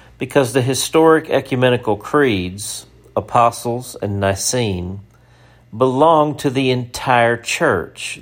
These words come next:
throughout the world and back through time. Denominations can write and adopt, should they choose,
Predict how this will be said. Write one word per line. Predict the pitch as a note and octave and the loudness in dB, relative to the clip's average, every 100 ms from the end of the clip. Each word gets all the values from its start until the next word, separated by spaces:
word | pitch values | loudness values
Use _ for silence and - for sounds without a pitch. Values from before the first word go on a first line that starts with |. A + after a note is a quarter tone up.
| - | -10
throughout | A2+ A2 G#2 - | -2 2 2 0
the | G2+ | -4
world | G2+ C3+ A2+ E2 D2+ - _ _ _ _ - - | 0 2 2 0 -4 -16 _ _ _ _ -20 -8
and | G#2 G2 | -6 0
back | G2 F2+ - | 2 2 -2
through | F#2+ F2 | -10 -10
time. | - A#2 G#2+ D#2+ D2 D2+ _ _ _ _ _ _ - - _ _ _ - | -6 -2 -2 -4 -8 -18 _ _ _ _ _ _ -20 -20 _ _ _ -4
Denominations | C#3+ E3 F#3+ E3 D3 D3+ - F3 E3 | 0 2 2 4 4 4 0 -4 -6
can | - A#2+ F#2+ | -6 -6 -4
write | F#2 G#2 A#2 D#3 - - - - - | 2 4 2 0 -8 -12 -12 -12 -6
and | A2 | -4
adopt, | D3+ B2+ G#2 F2 F#2+ - - - - - - - | -4 0 4 4 4 0 -8 -20 -20 -20 -20 -12
should | - C#3 A#2+ | -4 -4 -2
they | A2 G2+ | -2 -2
choose, | G2+ - G3 - F2+ F#2+ G#2+ - | -4 -6 -2 -2 -4 -6 -10 -14